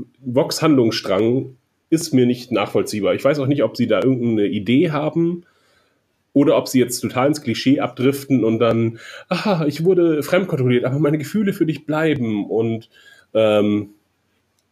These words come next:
ich war's doch, der, ich habe alle, ich hab dich geliebt, aber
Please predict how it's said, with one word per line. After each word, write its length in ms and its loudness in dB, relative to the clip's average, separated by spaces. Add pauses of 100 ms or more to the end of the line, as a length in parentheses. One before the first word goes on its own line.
(200)
ich 240 -2
war's 280 2
doch, 340 -2
der, 640 2
ich 140 -6
habe 160 -4
alle, 580 0
ich 160 -4
hab 220 -4 (200)
dich 260 -6
geliebt, 460 0
aber 500 2